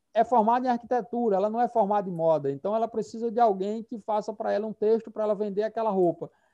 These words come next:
E quem foi a pessoa que se especializou nisso? O copyright. Então, o copyright, ele preenche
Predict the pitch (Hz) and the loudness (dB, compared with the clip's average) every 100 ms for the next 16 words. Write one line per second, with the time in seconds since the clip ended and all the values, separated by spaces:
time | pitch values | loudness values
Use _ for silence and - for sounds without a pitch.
0 | _ - 208 - 277 - 247 233 190 202 | _ -12 -6 -4 -2 0 0 0 -2 -4
1 | 196 190 - 175 - 170 160 160 151 135 | -4 -12 -10 -8 -6 -6 -4 -4 -6 -8
2 | - - 165 170 175 190 160 139 - 165 | -10 -12 -4 -4 -2 -2 -2 -4 -10 -10
3 | 156 165 175 175 175 175 175 185 180 - | -6 -4 -2 -2 0 0 0 -4 -8 -2
4 | 214 196 202 214 - | 0 2 0 -4 -10